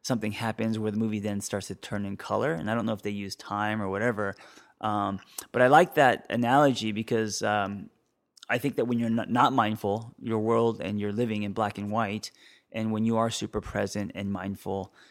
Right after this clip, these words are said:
and you are using all your senses to anchor yourself and be extremely present, uh, then your world, uh, then life can be in color. Speaking of mindfulness, uh, Vanessa Bennett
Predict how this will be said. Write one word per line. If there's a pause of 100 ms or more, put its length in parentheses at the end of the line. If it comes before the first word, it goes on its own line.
(200)
and
you
are
using
all
your
senses
to
anchor
yourself
and
be
extremely
present, (380)
uh,
then
your
world, (100)
uh,
then
life
can
be
in
color. (2000)
Speaking
of
mindfulness, (1300)
uh,
Vanessa
Bennett